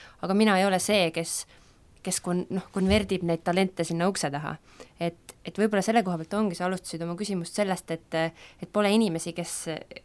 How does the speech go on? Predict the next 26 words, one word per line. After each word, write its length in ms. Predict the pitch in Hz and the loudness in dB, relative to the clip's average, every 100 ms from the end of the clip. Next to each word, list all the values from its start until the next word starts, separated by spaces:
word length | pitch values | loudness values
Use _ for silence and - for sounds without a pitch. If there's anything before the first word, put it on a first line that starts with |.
| _ - - | _ -8 -2
ongi 380 | 208 180 165 165 - | 0 2 0 0 -6
selle 240 | - 180 | -6 -2
tööandja 400 | 220 208 185 175 | 2 2 0 2
brändi 400 | 185 208 196 170 | 2 2 0 -2
või 80 | 165 | -2
culture 320 | 190 190 180 | -4 -4 -6
hacking'u 300 | 190 175 175 | -6 -6 -6
eest 100 | - | -2
vastutajad. 600 | 214 220 - - - - - - - - | 0 0 -6 -8 -8 -8 -14 -20 -16 -6
Et, 100 | 180 - | -6 -4
et 100 | 175 | 0
tegelikult 540 | 214 226 190 - - | 4 6 4 0 -2
ma 80 | 180 | 2
näen, 320 | 202 214 180 165 | 4 6 4 0
et, 300 | 165 _ - | -4 _ -2
äh, 160 | 165 170 - - - - | 0 -2 -4 -20 -16 -2
kõige 240 | 214 196 | 0 4
olulisem 380 | 208 214 175 180 | 4 4 2 -2
asi 160 | 202 202 | -2 -2
selles, 320 | 175 170 170 - - | -2 -4 -6 -10 -6
selles 400 | 185 170 170 - | -4 -2 -2 0
töös 240 | 226 202 202 | 0 2 0
ongi 220 | 214 185 | 0 0
see, 160 | 196 190 | 0 0
et 280 | - - - | -2 -18 -16
või 220 | 175 180 | -10 -8